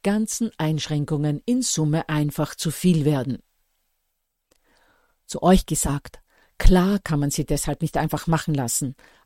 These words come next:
aber das wisst ihr ja bereits, vor allem,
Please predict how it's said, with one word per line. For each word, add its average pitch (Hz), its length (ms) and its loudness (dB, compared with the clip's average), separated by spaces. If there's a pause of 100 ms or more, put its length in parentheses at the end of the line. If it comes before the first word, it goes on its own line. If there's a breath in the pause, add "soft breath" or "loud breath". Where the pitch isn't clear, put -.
(100)
aber 151 280 0
das 156 300 -2
wisst - 260 -2
ihr 160 80 2
ja 143 180 0
bereits, 143 560 -2
vor - 280 -4
allem, 151 260 2